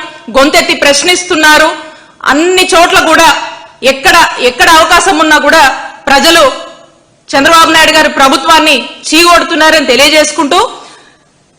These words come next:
ఈ స్కామ్‌కి, ఈ రెండు రకాల స్కామ్స్‌కి, ఈ ప్రైవేటైజేషన్ అనే పేరుతో మీరు చేస్తున్నటువంటి స్కామ్‌కి అడ్డగోలుగా మీరు ఈ రోజున మీ యొక్క వ్యాపారం కోసము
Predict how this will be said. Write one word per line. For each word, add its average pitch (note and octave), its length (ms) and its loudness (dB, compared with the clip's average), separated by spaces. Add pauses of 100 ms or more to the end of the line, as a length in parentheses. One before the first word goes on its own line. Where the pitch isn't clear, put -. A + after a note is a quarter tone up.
(960)
ఈ C#4+ 160 2
స్కామ్‌కి, E4 540 0 (380)
ఈ C4+ 160 0
రెండు C#4 280 2
రకాల E4 360 2
స్కామ్స్‌కి, D4+ 600 -2
ఈ D4+ 40 -2
ప్రైవేటైజేషన్ D4+ 760 0
అనే D4+ 160 0
పేరుతో D4 540 0 (160)
మీరు C#4+ 160 0
చేస్తున్నటువంటి D4 760 0
స్కామ్‌కి D4 760 -2 (220)
అడ్డగోలుగా E4 920 2 (440)
మీరు C#4+ 180 0
ఈ D4 60 2
రోజున D#4+ 540 2 (640)
మీ C4 100 0
యొక్క D4+ 200 2
వ్యాపారం C#4 580 2
కోసము D#4 560 0